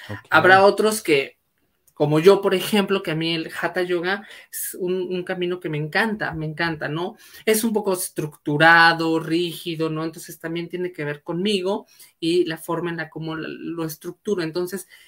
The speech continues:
Speaker 2: sí, sí es como un camino a elegir, pero que vas descubriendo también con la propia práctica. Ujú.
Speaker 1: Guau.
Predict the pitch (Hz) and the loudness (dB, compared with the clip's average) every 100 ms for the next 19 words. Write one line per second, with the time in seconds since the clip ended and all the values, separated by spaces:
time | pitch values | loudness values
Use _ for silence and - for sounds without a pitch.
0 | _ _ _ _ - - 247 240 - - | _ _ _ _ -8 0 2 2 -2 -6
1 | - 226 233 233 - 226 214 175 151 202 | 0 4 4 2 -4 -4 -2 -2 -2 -2
2 | 190 180 202 185 185 185 170 147 147 - | -2 -2 -4 -2 -2 -2 -4 -4 -8 -8
3 | 196 349 - _ - 165 175 185 185 214 | -6 -6 -12 _ -6 -4 -2 -2 -2 -4
4 | - 156 160 180 175 151 147 143 143 147 | -6 -6 0 0 0 -6 -10 -8 -8 -10
5 | 135 131 143 143 139 131 - _ _ - | -12 -12 -12 -12 -10 -12 -14 _ _ -20
6 | _ _ - 147 147 139 143 220 _ _ | _ _ -12 -12 -12 -14 -12 -14 _ _
7 | _ _ _ _ - 117 117 127 127 | _ _ _ _ -12 -6 -2 -2 -4